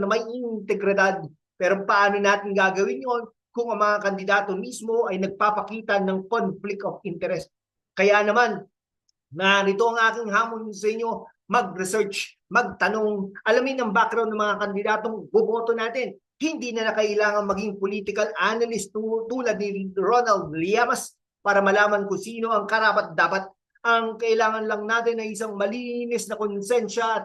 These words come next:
isang matalas na isip. Kaya naman, mga kaibigan, kung gusto ninyong maging bahagi ng solusyon, i-share ang video na ito. Itag ang mga kaibigan nyo na kailangang malaman ang katotohanan ito.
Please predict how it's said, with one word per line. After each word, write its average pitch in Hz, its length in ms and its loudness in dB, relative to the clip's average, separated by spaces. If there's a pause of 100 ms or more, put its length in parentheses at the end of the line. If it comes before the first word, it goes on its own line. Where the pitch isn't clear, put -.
isang 214 240 -2
matalas 202 640 2
na 202 80 -4
isip. 202 320 -6 (400)
Kaya 196 240 4
naman, 214 480 2 (480)
mga 214 320 2
kaibigan, 220 480 0
kung 202 160 -4
gusto 208 240 -6
ninyong 214 240 -2
maging 202 320 0
bahagi 220 560 2
ng 247 160 -4
solusyon, 233 640 -2 (240)
i-share 233 320 4
ang 180 160 0
video 226 320 0
na 226 160 2
ito. 214 480 0
Itag 196 400 2
ang 214 80 -2
mga 214 220 4 (100)
kaibigan 220 480 -4
nyo 226 160 0
na 214 160 -4
kailangang 220 880 -2
malaman 240 480 2
ang 220 80 -8
katotohanan 220 720 0
ito. 202 400 -6